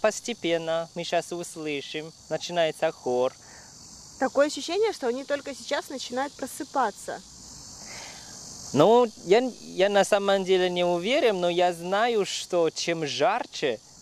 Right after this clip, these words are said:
Speaker 1: чем громче они поют. Ну, наверное, они обожают солнце.
Speaker 2: А я знаю, Вань, почему. Знаешь почему? Потому что чем жарче, тем теплее. И тепло — это же энергия. И, по сути, цикады,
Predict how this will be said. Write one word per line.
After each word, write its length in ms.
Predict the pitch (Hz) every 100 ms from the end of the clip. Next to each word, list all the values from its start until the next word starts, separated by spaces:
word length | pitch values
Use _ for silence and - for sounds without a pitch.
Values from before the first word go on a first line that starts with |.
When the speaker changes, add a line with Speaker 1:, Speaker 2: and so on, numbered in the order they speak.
| -
Speaker 1:
чем 300 | 165 170 156
громче 680 | 151 170 208 240 - 131 110
они 280 | 120 135 165
поют. 540 | - 160 156 151 117 - - - -
Ну, 320 | 151 214 226
наверное, 600 | 202 151 156 170 160 151
они 360 | 143 151 175 185
обожают 600 | 151 147 175 151 151 160
солнце. 500 | - 131 123 - 120 - - - -
Speaker 2:
А 100 | 220
я 160 | 208 247
знаю, 300 | 233 262 247
Вань, 160 | 220 214
почему. 480 | 202 - 214 202
Знаешь 320 | 185 226 311 -
почему? 400 | - - 262 180 - - - - - - - - - - -
Потому 300 | 196 208 233
что 180 | - 240
чем 300 | - 226 220
жарче, 500 | - 269 415 - 214
тем 380 | - 240 247 277 -
теплее. 680 | 226 - 240 247 220 165 139 - - - -
И 480 | 233 240 247 240 226 214 - - - - -
тепло — 460 | 233 - 262 359
это 260 | 330 240 240
же 200 | 226 254
энергия. 580 | 285 294 220 196 170 156
И, 160 | -
по 160 | - 220
сути, 280 | - 262 240
цикады, 600 | - 269 359 480 370